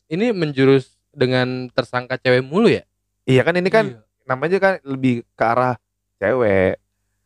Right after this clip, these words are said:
Speaker 3: Karena
Speaker 2: Jika
Speaker 3: ciri-ciri pelakor ya.
Speaker 2: Iya, jika menemukan wanita seperti ini,
Speaker 1: <laughs> Oh, iya
Speaker 2: maka
Speaker 1: kan
Speaker 2: kalian
Speaker 1: pelakor
Speaker 2: harus
Speaker 1: ya?
Speaker 2: waspada.
Speaker 3: Ih, ada sih lu.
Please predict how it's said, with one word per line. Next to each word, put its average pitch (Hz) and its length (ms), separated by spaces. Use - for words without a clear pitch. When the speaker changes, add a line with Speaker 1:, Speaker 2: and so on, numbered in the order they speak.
Speaker 3:
Karena 156 160
Speaker 2:
Jika 165 100
Speaker 3:
ciri-ciri 220 380
pelakor 208 480
ya. 143 180
Speaker 2:
Iya, 151 340
jika 147 220
menemukan 185 460
wanita 175 240
seperti 160 480
ini, 180 140
Speaker 1:
<laughs> 208 40
Oh, - 0
iya 190 80
Speaker 2:
maka 165 140
Speaker 1:
kan 175 160
Speaker 2:
kalian 170 160
Speaker 1:
pelakor 175 100
Speaker 2:
harus 160 140
Speaker 1:
ya? 151 80
Speaker 2:
waspada. 123 560
Speaker 3:
Ih, - 240
ada 151 140
sih - 120
lu. 196 240